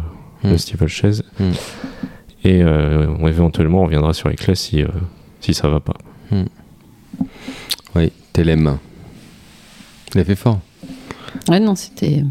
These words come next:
Speaker 1: Tata, en dehors du fait
Speaker 3: c'était
Speaker 1: qu'il porte, euh, les, les couleurs locales, enfin, que, que c'est un Royalais.
Speaker 3: Ah oui.
Speaker 1: Non, mais pour vous,
Speaker 3: Non,
Speaker 1: ce,
Speaker 3: le
Speaker 1: ce
Speaker 3: couleur
Speaker 1: bizarre.
Speaker 3: et les couleurs G D G Bloodstock, surtout.
Speaker 1: Oui,
Speaker 2: Oui,
Speaker 1: et les
Speaker 2: c'est,
Speaker 1: couleurs, et les
Speaker 2: c'est,
Speaker 1: couleurs.
Speaker 2: c'est pas nous, hein, parce que
Speaker 3: Si, on en a un petit bout, on dira, ouais.
Speaker 1: J D G Bloodstock, l'écurie, euh, Jour de Galop caché.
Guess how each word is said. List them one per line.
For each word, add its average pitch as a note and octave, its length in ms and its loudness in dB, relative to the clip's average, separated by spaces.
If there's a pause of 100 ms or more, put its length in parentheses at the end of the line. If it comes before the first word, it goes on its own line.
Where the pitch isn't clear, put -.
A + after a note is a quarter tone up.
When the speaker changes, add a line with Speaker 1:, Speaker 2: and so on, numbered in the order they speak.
(120)
Speaker 1:
Tata, A2 360 2
en G2+ 80 2
dehors F#2+ 180 4
du F2+ 80 -2
fait G#2 120 2
Speaker 3:
c'était G2 140 2
Speaker 1:
qu'il F2 140 0
porte, - 240 0
euh, E2+ 200 4
les, D#2+ 180 4
les D#2 100 4
couleurs F2 260 2
locales, E2+ 380 2
enfin, D2+ 220 -2
que, - 120 -6
que - 200 -6
c'est - 140 -4
un D#2+ 40 2
Royalais. D#2+ 680 2
Speaker 3:
Ah - 40 -4
oui. C2 60 -2
Speaker 1:
Non, D2 80 2
mais - 120 2
pour D#2 200 -2
vous, E2 220 4
Speaker 3:
Non, - 140 4
Speaker 1:
ce, - 40 4
Speaker 3:
le E3+ 140 2
Speaker 1:
ce - 160 -2
Speaker 3:
couleur F3+ 160 2
Speaker 1:
bizarre. E3+ 120 2
Speaker 3:
et D3+ 40 0
les D3+ 100 0
couleurs D#3 320 -2
G D3+ 120 0
D C#3+ 120 2
G D#3 120 0
Bloodstock, F3 500 -4
surtout. - 340 -4 (160)
Speaker 1:
Oui, F#2 160 4
Speaker 2:
Oui, E2 140 2
Speaker 1:
et F2+ 80 2
les F2 100 6
Speaker 2:
c'est, F#2 80 -2
Speaker 1:
couleurs, G#2 220 2 (120)
et G2 60 0
les F#2 100 4
Speaker 2:
c'est, - 60 0
Speaker 1:
couleurs. - 140 0
Speaker 2:
c'est C3+ 80 4
pas C3 180 2
nous, B2 180 6
hein, G2 180 6
parce F2 140 -2
que F#2 140 4 (180)
Speaker 3:
Si, F2 340 0
on D3 120 6
en C3 120 6
a C3 40 6
un C#3 80 4
petit - 200 -4
bout, A#2+ 320 -2
on - 40 2
dira, - 260 0
ouais. - 80 2
Speaker 1:
J D#2+ 260 2
D E2+ 120 4
G D#2+ 160 0
Bloodstock, D#2 640 -2
l'écurie, E2+ 440 2
euh, D#2+ 100 4
Jour D2+ 160 2
de D#2+ 80 4
Galop E2 220 4
caché. D#2 380 -2